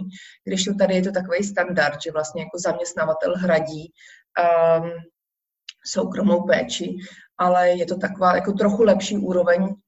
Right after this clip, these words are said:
hm, státních, eh, nemocnic nebo státního zdravotnictví v Čechách. Ehm, kdežto tady to státní je na nižší úrovni než v Čechách, no. Ehm, nicméně jsou tady porodnice, teda státní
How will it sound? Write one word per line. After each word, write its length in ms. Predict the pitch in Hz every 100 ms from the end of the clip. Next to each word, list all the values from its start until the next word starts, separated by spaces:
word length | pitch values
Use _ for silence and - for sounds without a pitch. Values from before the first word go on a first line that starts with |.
| _ 175
hm, 180 | 175 170
státních, 720 | - 160 156 - 170 175 - - _ _ _ _ _ _ -
eh, 280 | 170 165 175
nemocnic 680 | 160 160 - 185 170 -
nebo 200 | 180 -
státního 420 | - 165 160 185 175
zdravotnictví 600 | 156 151 - 165 - 185
v 80 |
Čechách. 500 | - 185 - - - - _ - - - - _ 185
Ehm, 840 | 180 175 175 175 170 170 190 - -
kdežto 420 | 190 180 185 190
tady 240 | 185 175
to 100 | 180
státní 480 | 180 175 165 185 175
je 220 | 170 170 - 175
na 80 | 185
nižší 460 | 175 185 185 - 170
úrovni 500 | 165 151 151 143 143
než 140 | -
v 180 | 196 -
Čechách, 480 | - - - - -
no. 180 | - - _ - - - - -
Ehm, 680 | 180 175 170 170 170 175 185 _ _ _ _ - -
nicméně 480 | 202 208 - 214 202
jsou 120 | 202
tady 180 | 190 170
porodnice, 600 | - - 233 277 262 269
teda 220 | 240 180
státní 600 | 190 - 180 185 185 185